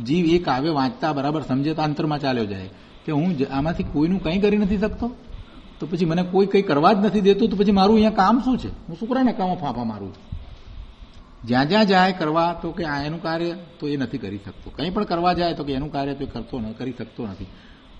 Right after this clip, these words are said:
તો પછી કે મ-, હું કંઈ કરી નથી શકતો તો પછી હું અહીંયા શું કરું છું? એમ કરી અને પોતે અંતરમાં વળી જાય છે. એટલે પૂતગળોનું શું કરે? એ જળ પૂતગળોનું કંઈ કરી ન શકે, સૂક્ષ્મ પૂતગળોનું કાંઈ ન કરી શકે ને સ્થૂળ પૂતગળોનું કરી શકે, એ-, એ-, એવું ક્યાંથી એ લાવ્યા?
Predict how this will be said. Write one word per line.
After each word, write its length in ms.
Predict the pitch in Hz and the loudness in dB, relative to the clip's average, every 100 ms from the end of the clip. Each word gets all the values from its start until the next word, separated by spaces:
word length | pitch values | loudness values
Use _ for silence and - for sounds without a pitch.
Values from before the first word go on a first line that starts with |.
| - - - - - | -20 -20 -20 -20 -12
તો 80 | 185 | -8
પછી 220 | 196 185 | -6 -4
કે 100 | 190 | 0
મ-, 160 | 185 151 | 2 2
હું 200 | 151 196 | 0 0
કંઈ 240 | 151 185 | 2 2
કરી 200 | 226 220 | 4 4
નથી 220 | 208 185 190 | 2 2 0
શકતો 300 | 202 196 214 | 0 0 2
તો 80 | |
પછી 100 | 214 | 2
હું 80 | 208 | 4
અહીંયા 180 | 220 226 | 4 4
શું 200 | 233 269 | 2 0
કરું 280 | 180 131 104 | 2 0 -2
છું? 240 | 104 117 165 - - - - - - | -8 -12 -14 -16 -18 -20 -20 -18 -4
એમ 180 | 180 220 | 0 0
કરી 340 | 202 208 240 | 2 0 2
અને 140 | 214 | 2
પોતે 260 | 220 208 208 | 2 2 2
અંતરમાં 440 | 196 151 143 123 196 | 0 -2 -4 -4 -6
વળી 180 | 98 95 | -8 -8
જાય 160 | 180 | -10
છે. 240 | - - - - - - - - - - - - - - - - - - - - - - - - - 123 | -14 -20 -20 -20 -18 -18 -18 -20 -20 -20 -20 -20 -20 -20 -20 -20 -20 -20 -20 -20 -20 -20 -20 -20 -14 -10
એટલે 300 | 147 160 160 - - - - | -4 -4 -4 -12 -20 -20 -8
પૂતગળોનું 560 | 135 131 175 196 196 | -8 -2 0 0 0
શું 200 | 185 277 | 0 -2
કરે? 360 | 285 139 98 80 - | -2 -4 -4 -8 -12
એ 80 | 127 | -10
જળ 320 | 107 117 170 | -6 -2 0
પૂતગળોનું 600 | 202 196 165 190 196 202 190 | 0 -4 -2 0 0 0 0
કંઈ 160 | 226 | 0
કરી 200 | 247 196 | 2 2
ન 80 | 160 | 0
શકે, 240 | 139 123 123 | -4 -6 -6
સૂક્ષ્મ 360 | 160 - 180 | -6 -4 -4
પૂતગળોનું 540 | 175 170 160 175 175 175 | -2 -2 -2 -2 -2 -4
કાંઈ 180 | 160 | -4
ન 120 | 170 165 | -4 -4
કરી 180 | 170 | -6
શકે 240 | 156 156 151 | -6 -6 -4
ને 100 | 131 | -4
સ્થૂળ 260 | - 147 | -2 -2
પૂતગળોનું 560 | 143 143 139 147 147 147 | -2 -4 -4 -4 -2 -4
કરી 180 | 131 143 | -4 -6
શકે, 260 | 135 131 | -8 -10
એ-, 400 | 139 113 117 - | -12 -12 -12 -10
એ-, 120 | 113 123 | -8 -6
એવું 180 | 151 | -4
ક્યાંથી 260 | 160 226 220 | 2 4 4
એ 100 | 151 | 0
લાવ્યા? 300 | 107 95 87 | -2 -6 -10